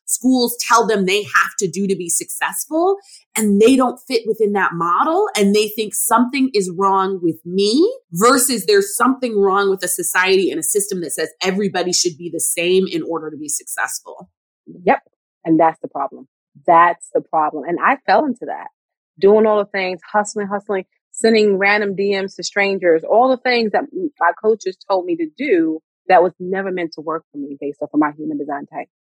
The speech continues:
Speaker 2: Never
Speaker 1: Mm.
Speaker 2: meant to. And I, I, I have a lot of clients. Like, I had one client who was extremely successful. She already had a seven-figure business, but she realized that sh-, sh-,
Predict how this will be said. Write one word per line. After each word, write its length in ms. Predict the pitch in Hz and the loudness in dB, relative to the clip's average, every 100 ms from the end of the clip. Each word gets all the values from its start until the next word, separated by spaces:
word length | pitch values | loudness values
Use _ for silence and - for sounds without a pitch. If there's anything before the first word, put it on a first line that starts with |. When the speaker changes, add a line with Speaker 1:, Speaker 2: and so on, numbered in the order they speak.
| _ _ - | _ _ -2
Speaker 2:
Never 480 | 165 170 180 165 | 2 4 4 2
Speaker 1:
Mm. 60 | 156 | 0
Speaker 2:
meant 160 | 147 - - | -2 -8 -8
to. 220 | - - _ _ - - | -8 -10 _ _ -16 0
And 400 | 180 175 170 - _ _ _ - | 6 6 6 2 _ _ _ 0
I, 140 | 185 - 185 - | 2 4 2 0
I, 40 | |
I 40 | |
have 180 | 208 214 - | 0 -2 0
a 60 | 165 | 0
lot 180 | 185 185 | 2 0
of 60 | |
clients. 360 | - 175 160 160 | -2 -4 -4 -2
Like, 80 | 175 | -2
I 20 | |
had 120 | 214 | 0
one 200 | 170 170 | -2 -4
client 480 | 165 170 165 160 160 165 | -6 -8 -8 -8 -10 -10
who 60 | |
was 160 | 165 147 - | -12 -12 -18
extremely 360 | - 226 208 | -4 0 2
successful. 340 | 165 - 156 - | 0 -4 -6 -6
She 140 | - | -4
already 160 | 196 185 | 0 0
had 120 | 165 | 0
a 40 | 160 | -4
seven-figure 400 | 160 156 156 160 | -8 -8 -8 -6
business, 420 | 147 143 156 147 _ _ - | -6 -6 -10 -12 _ _ -2
but 120 | 175 | 0
she 340 | - 208 190 160 | 2 4 4 4
realized 500 | 180 170 160 160 - | 6 6 4 2 0
that 140 | 147 - | -2 -2
sh-, 120 | - - | -10 -12
sh-, 160 | - | -14